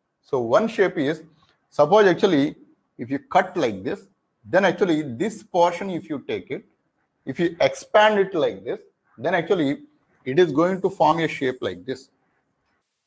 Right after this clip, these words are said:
right? So this shape actually is called as the parabola. So out of this cone, actually, if you cut at one corner, if you take this part out,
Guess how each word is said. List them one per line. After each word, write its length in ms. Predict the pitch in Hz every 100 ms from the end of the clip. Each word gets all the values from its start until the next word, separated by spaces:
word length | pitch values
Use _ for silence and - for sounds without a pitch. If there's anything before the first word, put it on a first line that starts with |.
| -
right? 220 | 165 208
So 120 | -
this 280 | 143 196 226
shape 380 | - - 208 220
actually 440 | 208 170 202 151 147 131
is 100 | 120
called 280 | 139 139
as 160 | 120 98
the 80 | 151
parabola. 420 | - 135 92 - _ _ _ _ _ _ _ _ _ _ _ _ _ _ _ _ _ _ _ _ _ _ _ _ _ _ _ _ _ _ _ _ _ _ _ _ _ _ _ _
So 120 | 170
out 240 | 151 165 196
of 200 | 185 170
this 160 | 175
cone, 300 | - 185 214
actually, 300 | 185 - 208
if 120 | 165
you 60 | 156
cut 320 | - 185 202
at 140 | 170 135
one 280 | 127 185
corner, 480 | 190 160 139 104 135
if 160 | - 139
you 120 | 143 -
take 260 | 185 175
this 160 | 151 151
part 300 | - 147 151 -
out, 280 | 117 104 -